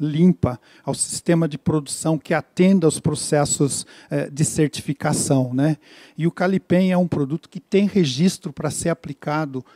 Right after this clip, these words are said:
até quinze dias antes da colheita. E tem duas coisas interessantes nesse processo. O Calipem é um produto de contato, né? A atrazina,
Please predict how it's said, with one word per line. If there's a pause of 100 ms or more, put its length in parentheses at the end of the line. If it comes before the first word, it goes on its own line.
(100)
até
quinze
dias
antes
da
colheita. (640)
E
tem
duas
coisas
interessantes
nesse
processo.
O
Calipem
é
um
produto (320)
de
contato, (440)
né?
A
atrazina,